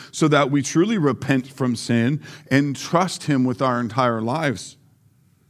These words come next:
"That which is born of the flesh is flesh. That which is born of the spirit is spirit," John three six. So, church, this morning, see with me, the Holy Spirit's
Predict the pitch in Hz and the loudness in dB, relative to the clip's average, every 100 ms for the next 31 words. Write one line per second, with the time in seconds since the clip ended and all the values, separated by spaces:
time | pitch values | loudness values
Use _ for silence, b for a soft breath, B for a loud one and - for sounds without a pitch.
0 | _ 110 120 123 107 92 120 131 113 101 | _ -4 -2 -2 -4 -4 -2 0 -2 -2
1 | 139 147 - 101 - 156 180 127 139 127 | 0 0 -2 -10 -6 -2 -2 -2 -4 -4
2 | 127 104 98 127 117 101 - 151 190 170 | -4 -6 -6 -4 -4 -6 -10 -4 -2 0
3 | 123 - - 202 156 117 135 135 127 131 | 0 -2 -2 0 0 -2 -2 -2 -2 -4
4 | 120 - 196 - - - _ B B B | -4 0 -2 -2 -14 -16 _ B B B
5 | B B B B B B B - 185 180 | B B B B B B B -2 0 2
6 | 151 220 233 - 160 196 214 165 - 170 | 0 -2 -2 -4 -6 -4 -2 -2 -2 0
7 | 185 180 143 123 147 139 208 226 208 - | 0 0 -2 2 2 4 2 4 -2 -6
8 | - 208 233 165 - - | -8 -6 -2 -2 -2 -12